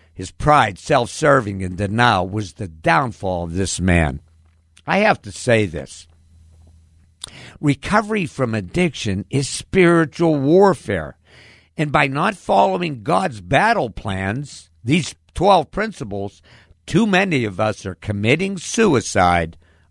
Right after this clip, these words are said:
on a payment plan. We slowly lose our minds. We become insane. We fracture our emotions. We revolt against the Holy Spirit guidance, and we're crushing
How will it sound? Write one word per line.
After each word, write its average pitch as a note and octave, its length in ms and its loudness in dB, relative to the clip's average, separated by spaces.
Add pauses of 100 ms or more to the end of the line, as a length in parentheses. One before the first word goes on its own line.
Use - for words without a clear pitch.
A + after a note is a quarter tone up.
(100)
on F#2 120 0
a F2+ 60 0
payment F#2 500 -2
plan. D2+ 380 -8 (720)
We A#2 120 0
slowly C#3+ 760 0
lose A2+ 500 0
our F2 160 -2
minds. A2+ 480 0
We D#3 140 -2
become E3+ 500 -2
insane. E3+ 800 0 (300)
We C3+ 160 2
fracture C3 760 -4
our G#2 220 2
emotions. A2 760 0
We D3+ 280 0
revolt C3+ 680 2
against A2+ 580 0
the A#2 100 2
Holy D#3 380 2
Spirit D3+ 600 0
guidance, B2+ 520 -2
and A#2+ 120 0
we're A2+ 160 -4
crushing G2 760 -6